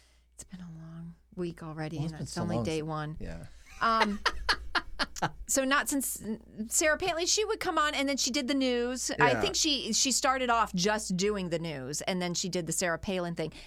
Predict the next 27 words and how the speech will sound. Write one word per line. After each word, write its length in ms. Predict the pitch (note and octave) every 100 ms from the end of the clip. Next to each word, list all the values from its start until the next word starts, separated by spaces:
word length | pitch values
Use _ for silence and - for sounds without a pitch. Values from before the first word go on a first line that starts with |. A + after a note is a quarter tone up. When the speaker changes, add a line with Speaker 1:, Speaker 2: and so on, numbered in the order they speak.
| -
Speaker 1:
And 100 | A3+
basically, 380 | A#3+ C4+ A#3+ G3+
those 240 | G3+ G#3
were 120 | A3+
her 200 | G3+ F#3+
only 180 | G3 F3+
two 160 | F3 F3
things 220 | E3+ D#3
she 100 | -
could 140 | E3
do. 280 | C#4 D#4+ - - - - -
She's 340 | - B3+ C#4
not 280 | B3+ B3+ D#4
an 80 | G#3
actress. 720 | F#3+ E4+ - - - - - - _
She 300 | - - B3
doesn't, 760 | G#3+ B3 C4 C#4 C4+ B3+ - -
um, 380 | - G#3 F#3 F3+ -
she 160 | -
can't 340 | G#3+ D4+ C4+ G#3
do 160 | A#3+
different 360 | A3+ A#3 A#3 G3+
characters. 520 | - C4+ A#3+ - D3+
She 200 | - A#3
is 140 | G3+ F#3+
just 260 | G#3+ F#3+
herself. 580 | F#3+ E3+ G3 - - -